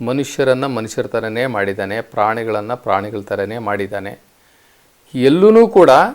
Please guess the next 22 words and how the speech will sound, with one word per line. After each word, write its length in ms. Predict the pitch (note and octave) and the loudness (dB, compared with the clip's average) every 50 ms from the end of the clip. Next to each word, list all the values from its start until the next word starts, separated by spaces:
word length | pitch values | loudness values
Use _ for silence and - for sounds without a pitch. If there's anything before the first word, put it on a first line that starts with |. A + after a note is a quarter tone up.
| _ _ _ _ _ _ _ _ _ _ _ _ _ | _ _ _ _ _ _ _ _ _ _ _ _ _
ಪ್ರಾಣಿಯ 520 | - A#2 A2+ A#2 C3 E3 F#3+ G3 G3 F#3+ F3+ | -4 -2 0 2 2 2 4 4 4 2 4
ತಲೆ 400 | F#3+ F3 E3 E3+ F3 F#3 G3 A3 | 4 4 6 6 6 4 4 2
ಮನುಷ್ಯನ 580 | F#3+ B2 B2+ D#3 D#3+ D#3+ - - E3+ E3 D#3+ | -2 -2 -2 -2 -4 -4 -4 -2 0 0 0
ದೇಹ 300 | D3+ C3+ C3 C3+ C#3 C#3 | 2 2 2 2 2 4
ಇದ್-, 520 | D3 C#3 B2+ A2+ G2 G#2 G#2+ A2+ - - C3+ | 4 2 2 2 -2 -8 -12 -14 -12 -8 -6
ಇರೋ 240 | B2+ C3 D3+ D#3 | -2 4 4 4
ರೀತಿನಲ್ಲಿ 680 | D3+ C#3 C#3 C3+ - C#3+ C3 A#2 G#2+ A2 B2 C#3 C3 A#2 | 4 4 0 -4 -4 -6 -8 -6 -6 -6 -8 -6 -6 -8
ಈ 20 | |
ಸೃಷ್ಟಿಯಲ್ಲಿ 720 | G#2+ - - D3 A#2+ - _ _ - D#3+ D3 C3 A#2+ B2+ C#3 | -8 -10 -10 -12 -12 -12 _ _ -4 -2 0 0 -2 -4 -10
ಸೃಷ್ಟಿ 460 | - - - A#2 A2+ - - - C#3 | -10 -10 -10 -10 -10 -8 -8 -4 -2
ಅವನು 200 | C3 A2+ A2 G#2+ | -2 -2 -2 -6
ಪರಮಾತ್ಮ 640 | G#2 - G2+ G2+ G2 G#2+ A2+ A#2 _ - B2+ A2+ | -8 -8 -8 -8 -6 -6 -6 -6 _ -10 -10 -10
ಮಾಡೇ 440 | G#2 F#2+ F#2+ G2 G2+ G#2+ A2+ A#2 A#2+ | -8 -6 -4 -4 -4 -4 -4 -4 -4
ಇಲ್ಲ. 380 | A#2+ B2 G#2+ G#2 G#2 - - _ _ _ _ _ _ _ _ _ _ _ _ _ _ _ _ _ _ _ - | -6 -6 -4 -6 -6 -6 -8 _ _ _ _ _ _ _ _ _ _ _ _ _ _ _ _ _ _ _ -4
ಯಾಕೆ 220 | A#2 B2 A#2+ D3 | -4 -2 0 0
ಅಂದ್ರೆ 240 | C#3 C3 B2+ B2+ B2 | -2 -2 -2 -4 -4
ಪ್ರಾಣಿ 420 | - - - A2 G#2 A2+ A#2 A#2+ A2+ | -4 -2 0 2 2 2 2 -2 -4
ಪ್ರಾಣಿನೇ 480 | - - B2 B2 D3+ E3+ E3+ E3+ E3 | -4 2 4 4 4 4 4 2 2
ಬೇರೆ, 460 | D#3 D3 D#3 D#3 E3+ F#3 A3 B3+ - _ _ _ _ _ _ _ _ _ _ - | 2 2 2 4 4 4 4 2 -6 _ _ _ _ _ _ _ _ _ _ -10
ಮನುಷ್ಯ 400 | A2+ A2+ A#2+ A#2+ - - - A#2+ | -8 -8 -8 -8 -10 -6 -6 -6
ಮನುಷ್ಯನೇ 500 | G#2 G#2 B2 D3 C#3+ - - D3+ D3 C#3+ | -4 -4 -4 -4 -4 -4 -4 -4 -4 -2
ಬೇರೆ, 420 | C#3 C#3+ C#3 D3 D#3+ F#3+ G#3 - | -2 -2 -2 -2 -2 -4 -6 -10